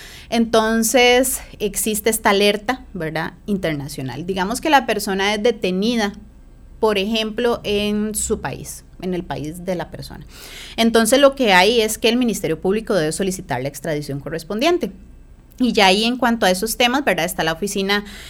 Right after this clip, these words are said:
eh, la uatri, que es la que espe-, se especializa, ¿verdad? En este tipo de peticiones, y ahí uno lo que debe de analizar, estudiar, es si la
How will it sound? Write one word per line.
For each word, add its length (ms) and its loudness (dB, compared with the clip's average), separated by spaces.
eh, 480 0
la 200 2
uatri, 440 4
que 100 -2
es 80 0
la 120 -2
que 80 -6
espe-, 200 -6
se 460 -6
especializa, 640 -4
¿verdad? 240 -4
En 80 -2
este 220 -6
tipo 440 -2
de 460 2
peticiones, 880 2
y 160 2
ahí 240 4
uno 260 2
lo 140 2
que 140 2
debe 280 2
de 320 2
analizar, 840 0
estudiar, 640 2
es 220 -2
si 180 0
la 240 0